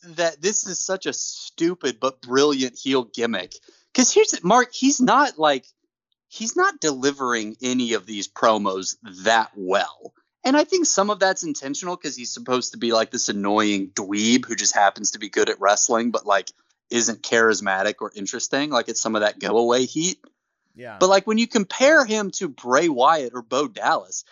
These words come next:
Speaker 1: he doesn't have any of their, like, delivery or charisma.
Speaker 2: Yeah.
Speaker 1: It, they're not that good, but it doesn't matter because you're just sitting down with your family to watch a nice evening of wrestling,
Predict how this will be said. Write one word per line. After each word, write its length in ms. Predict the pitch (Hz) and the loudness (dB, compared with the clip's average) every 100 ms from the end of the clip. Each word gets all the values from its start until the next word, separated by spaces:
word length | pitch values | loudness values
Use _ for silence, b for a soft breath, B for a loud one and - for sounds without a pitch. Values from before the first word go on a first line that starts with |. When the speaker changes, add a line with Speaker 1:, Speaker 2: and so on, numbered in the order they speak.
| b | b
Speaker 1:
he 100 | - | -14
doesn't 300 | 214 294 202 | -2 -2 -2
have 340 | - 156 151 131 131 | -8 -2 -2 -4 -4
any 320 | 135 160 127 | -2 2 0
of 160 | 101 | -2
their, 240 | 104 113 113 | 0 2 4
like, 220 | 104 101 _ | 2 -2 _
delivery 640 | 107 98 107 110 107 104 | -6 0 0 2 0 2
or 140 | 101 98 | -2 -4
charisma. 720 | - 95 98 107 95 90 95 _ | -6 0 2 2 0 -10 -12 _
Speaker 2:
Yeah. 400 | 123 117 104 101 _ | -20 -18 -18 -20 _
Speaker 1:
It, 180 | 135 _ _ | -2 _ _
they're 200 | 139 156 | 2 4
not 360 | 147 151 196 - | 6 4 2 0
that 240 | 127 - | -4 -4
good, 300 | - 190 165 | 0 2 2
but 140 | 156 190 | -2 -2
it 160 | 143 | 0
doesn't 340 | 180 226 175 139 | 2 2 0 -4
matter 400 | 147 214 123 113 | 2 2 2 -6
because 480 | 147 156 175 151 b b - | -10 -6 -4 -6 b b -10
you're 220 | 180 233 | -4 -2
just 280 | 339 - - | 0 0 2
sitting 300 | 202 226 165 | 0 0 2
down 260 | 170 202 | 4 4
with 120 | 185 | -2
your 120 | 151 147 | -8 -6
family 460 | 143 151 196 139 | -2 -2 0 0
to 80 | 120 | 0
watch 320 | 123 156 - | 2 2 2
a 40 | 139 | -2
nice 280 | 135 147 143 | -2 -2 -2
evening 360 | 156 147 139 | -2 -2 -2
of 120 | 123 | 0
wrestling, 540 | 113 127 - 135 110 | 2 4 4 0 -4